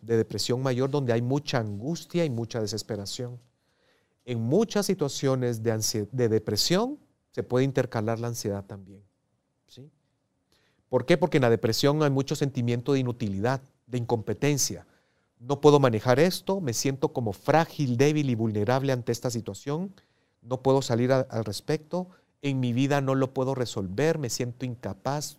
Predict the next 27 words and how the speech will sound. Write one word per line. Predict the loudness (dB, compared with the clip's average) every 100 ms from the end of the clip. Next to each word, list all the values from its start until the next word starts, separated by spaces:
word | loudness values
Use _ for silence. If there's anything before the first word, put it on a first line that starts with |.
| -8
tonto, | -8 -8 -12 -20
inútil. | -20 -20 -20 -14 -12 -12 _ _ _ _ _ _ _ _ _
Y | -16
eso | -8 -4
me | -2
lleva | -2 -4 -6 -12
a | -8
la | -6
ansiedad | -4 -6 -6 -6
de | -8
la, | -10 -14 -20 _ _ _ -10
también | -4 -2 -2
a |
sentirnos | -2 -4 -4 -4 -4
incapaces | -6 -6 -6 -6 -6
de | -6
manejar. | -10 -2 -2 -2 -8 _ _ _
Y | 4
ansiedad | 4 6 4 4
básicamente | 4 2 0 0 0 0 -2 -2 _ _ _
también | -4 2 4 4 0 -10 _ _
integra | -20 -18 -2 2 4
el | 2 0
tema | -2 -2
del | -4 -6
miedo, | -10 -16 -20 _ _ _ _
¿sí? | _